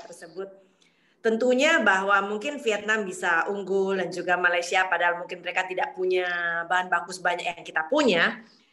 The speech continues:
Saya jadi penasaran juga nih, mungkin dari Pak Richard dari Felder Group. Mungkin dari segi permesinan gitu ya, ada strategi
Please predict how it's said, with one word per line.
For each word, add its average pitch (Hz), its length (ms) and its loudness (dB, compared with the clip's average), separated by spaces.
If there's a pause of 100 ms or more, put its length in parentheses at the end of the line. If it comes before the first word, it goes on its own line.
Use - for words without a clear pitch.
(120)
Saya 208 240 4
jadi 196 320 4
penasaran 196 480 2
juga 196 240 2
nih, 196 160 -2
mungkin 196 320 -2
dari 180 240 4
Pak 185 320 2
Richard 196 320 -2
dari 185 240 0
Felder 185 400 -2
Group. 214 400 0 (240)
Mungkin 226 400 4
dari 196 480 2
segi 196 320 -2
permesinan 208 720 0 (240)
gitu 196 240 2
ya, 185 160 4 (400)
ada 220 240 2
strategi 226 400 -2